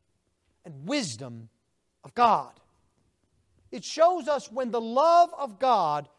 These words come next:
took on action. And that story is a story that we must tell others. That's what Peter means when he talks about preaching or giving the good news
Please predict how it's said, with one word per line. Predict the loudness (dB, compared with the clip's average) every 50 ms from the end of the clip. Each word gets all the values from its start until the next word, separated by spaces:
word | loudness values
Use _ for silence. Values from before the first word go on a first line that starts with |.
| _ _ _ -20
took | -12 -8 -8 -8 -8 _ _ _ _ _ _ _ _ -6
on | -4 -4 -2 -2 -4 -6 -8 -12 -14 -18 _ _ _ _ _ _ _ _ _ -10 -6
action. | -4 -4 -4 -6 -10 -20 -20 -20 -20 _ _ _ _ _ _ _ _ _ _ _ _ _ _ _ _ _ _ _ _ _ _ _ _ _ _ _ _ _ _ _ -12
And | -8 -2 0
that | 0 0 0 -2
story | -6 -8 -4 0 2 2 2 2 0 -2 -6
is | -10 -12 -12
a | -12 -12
story | -12 -10 -8 -6 -4 -4 -4 -4 -4 -6 -6
that | -8 -8 -8
we | -8 -12 -10 -10 -10 -8
must | -6 -6 -8 -8 -10 -18 -12
tell | -4 0 2 2 2 2 0 -2
others. | -2 -4 -2 -4 -6 -10 -12 -14 -18 -20 _ _ _ _ _ _ _ _ _ _ _ _ _ _ _ -6
That's | -2 -2 -2 -2 -4
what | -10 -10 -10 -10
Peter | -10 -8 -8 -6 -6 -8
means | -6 -6 -6 -6 -8 -8 -8 -10 -10
when | -10 -10
he | -10
talks | -8 -6 -4 -4 -4 -4 -6 -6
about | -4 -2 -2 -2 -4 -6 -14 _ _ _ _ _ _
preaching | -16 -8 -6 -4 -4 -4 -4 -6 -8 -6 -6 -6 -6 -8 -14 _ -12 -4 0
or | 2 4 4 2 2 -2 -6 _ _ _ -16 -14
giving | -8 -4 -2 0 0 0 0 0 -2 -2 -2 -4 -8 -14 -16 _ _ _ _ _ _ _ _ _ -8
the | -4 -4 -4
good | -4 -6 -6 -4 -2 -2 -2 -2 -4 -6
news | -6 -6 -4 -4 -4 -4 -6 -6 -8 -10 -12 -14 -18 -18 -20 -20 -20 -20